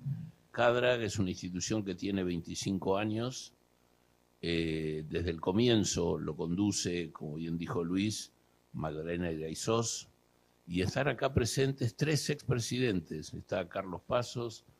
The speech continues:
está Ana María Cabanelas, está Federico Pollack, o sea, quienes pasaron por la conducción y siguen apoyando y siguen viniendo y siguen concurriendo a estas jornadas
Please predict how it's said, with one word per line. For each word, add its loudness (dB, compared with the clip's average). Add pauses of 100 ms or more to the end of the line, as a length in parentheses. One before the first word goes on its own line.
(260)
está -2
Ana 2
María -2
Cabanelas, -2
está -4
Federico -6
Pollack, 6 (360)
o -20
sea, -2
quienes -4
pasaron 4
por 4
la 2
conducción 2 (380)
y 2
siguen 4
apoyando 12
y 2
siguen 2
viniendo 2
y 0
siguen 0
concurriendo -2 (400)
a 2
estas 0
jornadas 4